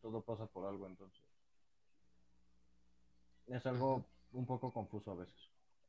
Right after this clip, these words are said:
Speaker 2: Pues es que, ajá, porque podrías tener un, el amor de tu vida en Francia, uno en Yucatán, güey.
Speaker 1: Sí, güey.
Speaker 2: Uno en la Ciudad de México y tú ni al pedo.
Speaker 1: Ajá, y tú ni puta, o sea,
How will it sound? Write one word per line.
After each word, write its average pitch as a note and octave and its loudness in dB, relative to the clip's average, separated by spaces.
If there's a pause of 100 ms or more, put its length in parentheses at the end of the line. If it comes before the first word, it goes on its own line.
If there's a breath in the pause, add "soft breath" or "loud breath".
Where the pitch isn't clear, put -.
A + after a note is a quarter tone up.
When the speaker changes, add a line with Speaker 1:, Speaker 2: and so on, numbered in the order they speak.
(1500)
Speaker 2:
Pues C3 0
es C3 6
que, D3 10
ajá, B2 6
porque A#2+ 2
podrías A#2+ 4
tener A#2+ 2
un, A#2+ -2 (800)
el A#2 6
amor A2+ 8
de B2 4
tu A2 2
vida G#2 12
en G#2 0
Francia, G2+ 4 (220)
uno G2+ 2
en G2+ 0
Yucatán, G2 4
güey. G#2 -6 (800)
Speaker 1:
Sí, - -6
güey. - -2
Speaker 2:
Uno A2 6
en A2 6
la G#2 6
Ciudad G2 2
de A2 -4
México G#2+ -2
y C3 -2
tú - 0
ni G2+ 0
al F#2+ -4
pedo. B2+ 0 (240)
Speaker 1:
Ajá, A2+ 2
y A#2 2
tú B2+ 0
ni A#2+ 4
puta, A#2+ 0
o A2 4
sea, A2+ 4